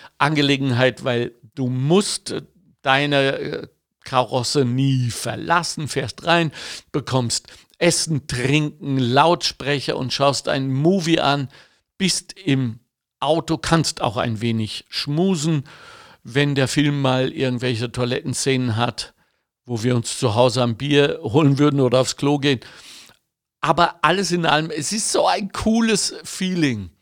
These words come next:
Und, ähm, ich freue mich drauf. Ich kann's gar nicht erwarten, wieder reinzugehen.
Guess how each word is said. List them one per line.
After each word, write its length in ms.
Und, 520
ähm, 400
ich 160
freue 220
mich 160
drauf. 220
Ich 100
kann's 240
gar 140
nicht 140
erwarten, 440
wieder 180
reinzugehen. 520